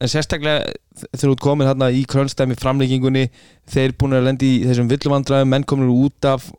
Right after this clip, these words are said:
þeir voru orðnir mjög litlir, léttir, eh, en rotationið á, á Keflavíkurliðinu þarna í framlíkingunni, mér fannst það,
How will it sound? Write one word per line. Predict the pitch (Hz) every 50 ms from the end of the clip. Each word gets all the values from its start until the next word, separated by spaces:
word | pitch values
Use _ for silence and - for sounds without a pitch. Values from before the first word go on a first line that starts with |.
| _ _ -
þeir | - 123 120 120
voru | 117 120 117 117
orðnir | 113 120 117 110 107
mjög | 113 127 123 117 113
litlir, | 120 151 139 - - 139 143 135 127 120 - -
léttir, | 123 117 135 139 - - - - - 147 135 - - _ _ _ _ _ _ _ _ _ _ _ _ _ - - -
eh, | - 127 123 123 123 123 120 - - _ _ _ _ _ _ _ _ _ -
en | 131 127 127 123 - - - _ - -
rotationið | 127 135 139 135 - - 131 147 160 175 170 - - 180 160 151 151 147 147
á, | 143 131 -
á | - 139 135
Keflavíkurliðinu | - 160 170 - 160 143 135 131 135 139 135 131 135 131
þarna | 135 127 127 127 131
í | 143 160 147
framlíkingunni, | - 143 156 170 160 143 131 123 117 113 120
mér | 120 123 117
fannst | - 143 160 156 - -
það, | 156 135 104